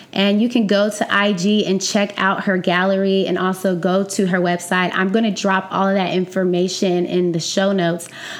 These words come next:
But, um, yeah, I wanna give this spotlight to Alexis, um, because I know she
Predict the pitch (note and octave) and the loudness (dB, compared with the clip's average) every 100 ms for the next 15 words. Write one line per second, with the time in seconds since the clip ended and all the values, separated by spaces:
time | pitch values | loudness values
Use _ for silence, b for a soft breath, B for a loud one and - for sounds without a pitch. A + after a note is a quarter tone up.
0 | - G3 F#3 - F#3 F#3 F3+ F3+ F3 - | -4 0 0 0 2 2 2 0 -2 0
1 | G3 A3+ G3+ G3 A#3 A3 A3 G3+ G3+ - | 0 2 2 2 2 2 2 2 -2 0
2 | F#3+ - F#3+ F3 - - F#3+ F3+ E3+ - | -2 0 0 0 -2 -2 0 0 -2 -2
3 | F#3+ F3+ - - F3 E3+ E3+ E3+ F#3 F#3 | 0 0 -4 -2 0 2 2 0 0 2
4 | F#3+ F#3 F#3+ - A3 G#3+ G#3+ | 2 2 0 0 2 2 2